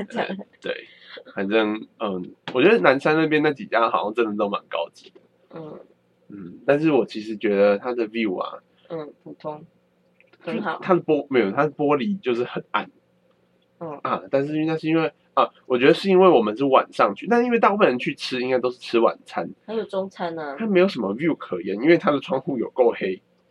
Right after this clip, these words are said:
Speaker 1: 哦。
Speaker 2: 然后你就想说，就是你其实看不太到外面的东西。
Speaker 1: 你是好像有看到，又好像没看到。
Speaker 2: 对，但是有可能是因为我们那个
Speaker 1: 老人家以为他快死了。
Speaker 2: 一个包厢。
Speaker 1: 哦，OK，OK。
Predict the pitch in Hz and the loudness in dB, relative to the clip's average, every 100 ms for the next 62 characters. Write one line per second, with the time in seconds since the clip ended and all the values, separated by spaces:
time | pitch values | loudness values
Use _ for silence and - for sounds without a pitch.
0 | _ _ 147 151 156 160 165 156 202 156 | _ _ -8 -6 -6 -6 -2 4 6 6
1 | 156 175 - _ - 113 131 - _ _ | 8 8 6 _ -8 0 2 0 _ _
2 | _ _ _ 190 185 180 135 107 127 135 | _ _ _ 2 4 4 4 0 -4 0
3 | 147 - 170 - 160 - 170 123 165 117 | 0 4 4 6 4 6 4 6 6 6
4 | - - 226 208 269 185 - 190 190 190 | 4 6 6 4 4 4 2 0 4 4
5 | 180 165 165 131 156 135 120 - - 143 | 2 -4 -6 -6 -8 -10 -10 -8 4 6
6 | 113 120 226 202 196 123 113 170 180 202 | 6 2 4 6 6 2 2 6 6 8
7 | 165 208 113 - 190 175 160 143 - 170 | 8 10 6 6 4 2 2 -2 -4 -6
8 | 196 196 - - 147 120 - 127 120 117 | -6 -6 -10 -14 -12 -8 -4 0 4 4
9 | 117 - 113 117 - _ _ 190 175 175 | 4 2 2 0 -10 _ _ -4 -2 -4
10 | 151 143 | -8 -8